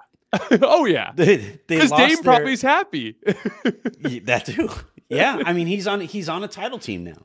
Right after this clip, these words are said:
Speaker 2: you know, um, which is what he's said all, all he's cared about is winning, right? Um, all he's said publicly is that he, you know, we've seen the leaks and reports from his camp that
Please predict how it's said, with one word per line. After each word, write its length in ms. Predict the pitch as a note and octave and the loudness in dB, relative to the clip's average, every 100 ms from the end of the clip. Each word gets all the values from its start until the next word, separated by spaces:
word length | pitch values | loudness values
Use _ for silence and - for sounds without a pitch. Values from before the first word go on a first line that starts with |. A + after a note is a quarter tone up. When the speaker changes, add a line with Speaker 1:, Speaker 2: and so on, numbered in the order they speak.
| _ | _
Speaker 2:
you 120 | - G#2 | -10 -6
know, 320 | G#2+ B2+ - | -4 -4 -8
um, 480 | B2+ A2+ A2 G#2+ G#2 _ _ - | -6 -6 -6 -8 -12 _ _ -12
which 180 | C3+ | -10
is 140 | D3+ C#3 | -10 -2
what 160 | C#3+ | -2
he's 400 | C#3+ C#3+ B2+ - - _ _ _ _ _ _ | 0 -4 -6 -10 -16 _ _ _ _ _ _
said 340 | - D#3 F3+ D#3 | -8 -4 -2 0
all, 300 | C#3+ C#3 - | 0 -2 -4
all 180 | B2+ C3 | -4 -4
he's 260 | C3 G#2+ | -6 -8
cared 240 | - C3 C#3 | -4 -4 -2
about 240 | A#2 A#2 | -2 -4
is 160 | G2+ F#2 | -6 -6
winning, 380 | D3 B2+ G2 | -4 -4 -4
right? 380 | F#2 F#2 F#2 G#2+ _ | -4 -4 -4 -8 _
Um, 520 | G2 F#2+ F#2 F2 E2+ - _ _ _ - | -6 -6 -6 -8 -12 -16 _ _ _ -4
all 140 | D3 | -2
he's 120 | C3+ - | -2 0
said 240 | C#3+ A#2 | -2 0
publicly 460 | D#3 D#3 A#2+ A2+ F#2+ | 0 0 -2 -4 -4
is 120 | F2+ | -4
that 140 | G#2 F#2+ | -6 -8
he, 280 | A2 G2+ F2 | -10 -12 -10
you 140 | A2 | -8
know, 200 | G2 F2 - _ _ | -8 -8 -12 _ _
we've 180 | C3+ C#3 | -8 -8
seen 220 | - F3+ D#3 | -4 -2 -2
the 60 | |
leaks 460 | C3 C#3 C3 - - | -2 -6 -8 -12 -8
and 200 | C3+ B2+ | -6 -4
reports 600 | A2+ C3+ B2 A#2 - - _ | -6 -2 -2 -2 -10 -18 _
from 220 | B2 G2+ | -6 -6
his 180 | G#2 - | -6 -6
camp 420 | - A2+ G#2 - | -2 -2 -4 -8
that 260 | G#2+ G#2 | -8 -8